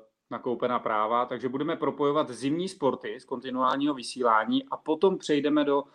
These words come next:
eh, fotbalového vysílání. Takže ty víkendy v listopadu, v prosinci budou extrémně nabité a budou našlapané od ranních hodin až opravdu do, do těch večerních, kdy budou končit, eh, ty jednotlivé zápasy.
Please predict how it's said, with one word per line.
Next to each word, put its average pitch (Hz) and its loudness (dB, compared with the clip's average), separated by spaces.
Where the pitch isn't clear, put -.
eh, 127 2
fotbalového 135 6
vysílání. 117 -4
Takže 123 -4
ty 147 -2
víkendy 143 0
v 107 -2
listopadu, 131 0
v - -10
prosinci 135 -6
budou 135 -2
extrémně 143 0
nabité 120 2
a 113 2
budou 127 0
našlapané 131 0
od 127 -6
ranních 127 0
hodin 131 -2
až 135 0
opravdu 135 4
do, 131 4
do 127 0
těch 127 0
večerních, 131 4
kdy 127 0
budou 127 4
končit, 123 -4
eh, 113 -2
ty 131 4
jednotlivé 117 4
zápasy. 101 0